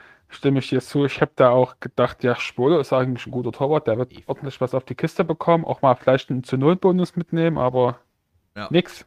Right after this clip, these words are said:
Speaker 1: davon.
Speaker 2: Wär auch jemand gewesen,
Speaker 1: Gar
Speaker 2: den ich
Speaker 1: nichts.
Speaker 2: mir safe mitgenommen hätte vor der Saison als Torhüter. Wär super,
Speaker 1: Ja.
Speaker 2: super glücklich damit gewesen. Aber ja, liegt natürlich auch viel an Berlin, ne? Nicht falsch verstehen, aber trotzdem, der Typ hat auch wirklich keine wirklich guten Spiele gemacht. Also es waren jetzt auch wenig Spiele, wo man sagt, "Jo, der hat den, den Laden da hinten dicht gehalten", sondern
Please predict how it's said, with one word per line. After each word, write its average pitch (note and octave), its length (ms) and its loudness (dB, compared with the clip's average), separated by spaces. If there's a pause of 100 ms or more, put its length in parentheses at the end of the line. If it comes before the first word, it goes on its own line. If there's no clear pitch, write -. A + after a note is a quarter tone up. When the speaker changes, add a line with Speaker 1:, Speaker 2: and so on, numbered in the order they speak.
(140)
Speaker 1:
davon. B2 280 0
Speaker 2:
Wär A2+ 60 -2
auch A#2+ 160 -8
jemand A2+ 260 -10
gewesen, G#2 240 -8
Speaker 1:
Gar C#3+ 140 6
Speaker 2:
den C3 80 -4
ich - 60 -10
Speaker 1:
nichts. G#2+ 220 -12
Speaker 2:
mir A#2 120 -4
safe A2 100 -12
mitgenommen F#2 440 -10
hätte F#2 200 -10
vor - 180 -10
der F2 140 -10
Saison F2 400 -12
als - 220 -14
Torhüter. F2 440 -10
Wär F#2 120 -6
super, A#2 220 -6
Speaker 1:
Ja. C3 80 4
Speaker 2:
super - 360 -14
glücklich F#2+ 320 -14
damit E2+ 260 -14
gewesen. E2 400 -18
Aber F2 240 -14
ja, F2 240 -14 (380)
liegt D3 140 -10
natürlich C3 300 -6
auch A2+ 80 -6
viel D3 240 -10
an A#2+ 100 -6
Berlin, A2+ 380 -6
ne? A#2 200 -8
Nicht A2 160 -12
falsch G#2 220 -8
verstehen, G#2+ 360 -10
aber F#2 160 -8
trotzdem, F2 440 -14
der F2 100 -10
Typ G#2 180 -12
hat G2+ 160 -10
auch G2 240 -10 (580)
wirklich A#2+ 560 -8
keine A2+ 520 -8
wirklich G#2+ 320 -10
guten G2 220 -16
Spiele G2 340 -10
gemacht. E2+ 320 -12
Also F2 180 -12
es E2+ 120 -16
waren G2 160 -8
jetzt F#2+ 120 -12
auch F2+ 160 -12
wenig G2+ 220 -8
Spiele, G2+ 220 -14
wo F2+ 60 -12
man F#2 120 -10
sagt, F#2 200 -10
"Jo, F#2 200 -8
der F#2 100 -10
hat F#2+ 140 -12
den, F2 180 -14
den F#2 120 -12
Laden F#2 260 -8
da G2 60 -8
hinten G2 240 -12
dicht B2 220 -14
gehalten", G2+ 380 -10
sondern F#2 280 -10